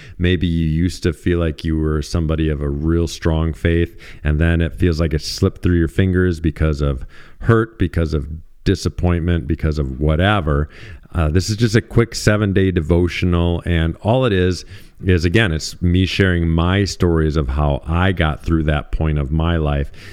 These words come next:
with the hopes that maybe you could read it and it would be helpful to you. Maybe it would be, maybe it wouldn't be, but it's short and it's easy and it's a free download right off the website.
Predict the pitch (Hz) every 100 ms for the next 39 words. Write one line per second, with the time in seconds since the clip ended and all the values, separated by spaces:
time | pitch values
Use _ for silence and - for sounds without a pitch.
0 | - - 110 101 120 143 - - - -
1 | 101 98 98 95 92 90 85 92 95 80
2 | 82 87 80 73 82 78 76 73 71 76
3 | 71 82 - 76 69 - 80 82 76 -
4 | - - 85 85 85 87 92 107 101 101
5 | 107 107 131 113 98 92 87 82 - 120
6 | 117 107 92 - 101 90 92 85 80 -
7 | - 87 78 78 78 78 76 78 76 71
8 | - 71 71 - 78 71